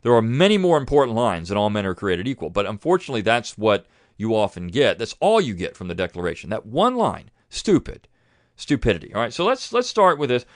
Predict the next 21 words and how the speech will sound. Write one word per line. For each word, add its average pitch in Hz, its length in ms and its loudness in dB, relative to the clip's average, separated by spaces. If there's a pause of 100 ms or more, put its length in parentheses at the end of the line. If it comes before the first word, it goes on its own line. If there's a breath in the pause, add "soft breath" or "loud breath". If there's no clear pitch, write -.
(100)
First 302 240 -2
of 202 80 -4
all, 143 300 6
a 135 40 -6
lot 175 180 0
of 208 60 0
the 131 140 -2
authors, 113 400 0
there 160 120 -2
are 220 140 0
a 135 40 -4
couple 131 360 0
of, - 320 -4
um, 95 420 -2 (960 loud breath)
authors 113 520 4
that 101 160 0
were 98 140 -2
not 98 500 -2 (640)
Time 110 380 -2
magazine 92 920 -2 (380)
writers. 95 720 -2